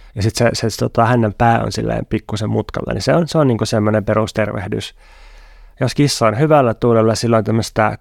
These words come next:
cat mojoa, niin sit se heiluttaa sen häntää silleen rennosti pystyssä edestakaisin. Mutta ärtynyt kissa taas vispaa sen häntää, ö, vaakatasossa tai, tai lattialla edestakaisin.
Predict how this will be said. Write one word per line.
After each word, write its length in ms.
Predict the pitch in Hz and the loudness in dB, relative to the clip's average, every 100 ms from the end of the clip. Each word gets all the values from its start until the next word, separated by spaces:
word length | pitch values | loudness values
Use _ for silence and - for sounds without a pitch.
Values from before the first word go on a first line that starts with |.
| - | 0
cat 380 | 123 123 - - - | 2 2 -4 -20 -8
mojoa, 720 | 117 117 117 110 107 104 107 - - - - | -2 2 2 2 2 2 0 -6 -20 -20 -8
niin 200 | 110 - | -6 -2
sit 180 | 123 - | -2 0
se 240 | 117 113 | 2 2
heiluttaa 460 | 127 120 107 113 107 | 2 2 0 0 0
sen 180 | 113 104 | 0 2
häntää 400 | 117 110 107 104 | 2 2 0 -2
silleen 300 | 110 110 110 | 0 0 2
rennosti 480 | 120 110 107 - | 2 2 0 -4
pystyssä 600 | 101 110 107 - 104 - | -4 0 0 0 -8 -6
edestakaisin. 840 | 110 110 110 117 113 113 110 113 113 - _ _ _ - - | -4 -4 -4 -6 -6 -6 -6 -6 -8 -10 _ _ _ -20 -10
Mutta 560 | 117 110 101 - 113 113 | -4 -2 -2 0 2 2
ärtynyt 380 | 139 - 120 110 | 0 0 -2 -4
kissa 360 | - 113 - 110 | -2 -4 -2 -2
taas 400 | 110 110 98 - - _ - - | 0 0 -2 -8 -16 _ -20 -2
vispaa 420 | 113 113 - 110 | 0 0 0 0
sen 180 | 107 110 | 2 0
häntää, 640 | 104 117 117 104 107 107 104 - - - - - - _ _ _ - - | 2 2 2 2 2 2 0 -6 -20 -20 -20 -20 -20 _ _ _ -14 -6
ö, 300 | 101 101 104 | -2 0 2
vaakatasossa 680 | 139 127 117 110 120 107 110 | 2 2 -2 -4 -6 -6 -2
tai, 180 | 110 | -2
tai 180 | 107 113 | 2 4
lattialla 640 | 127 131 - 107 107 107 120 - - _ | 4 2 -2 -2 0 -2 -6 -12 -20 _
edestakaisin. 840 | 117 107 101 - - 117 113 113 | -6 -4 -4 -6 -6 -6 -6 -6